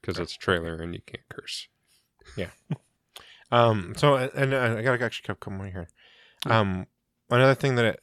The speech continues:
Speaker 2: I, that I found was that there's more Hank and Janet scenes in trailers that weren't actually in the movie.
Speaker 1: Hmm.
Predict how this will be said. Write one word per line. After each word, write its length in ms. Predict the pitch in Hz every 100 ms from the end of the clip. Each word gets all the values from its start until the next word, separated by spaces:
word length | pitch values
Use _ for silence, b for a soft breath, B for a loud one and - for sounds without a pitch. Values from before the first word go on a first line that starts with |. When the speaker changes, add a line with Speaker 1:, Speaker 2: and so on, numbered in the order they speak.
| -
Speaker 2:
I, 40 |
that 180 | 113 104
I 80 | 101
found 380 | - 107 110 101
was 260 | 101 95
that 120 | 95
there's 300 | 107 107 101
more 460 | 95 113 117 107 95 - B B -
Hank 240 | 113 131
and 100 | 120
Janet 400 | - 98 110 123
scenes 640 | - 139 143 147 151 - - _
in 180 | 110 104
trailers 460 | - 117 123 131 127
that 220 | 101 -
weren't 240 | 104 104
actually 320 | 98 - 98
in 160 | 95 101
the 80 | 82
movie. 420 | 82 92 120 175 - _ _ _ _ -
Speaker 1:
Hmm. 140 | 139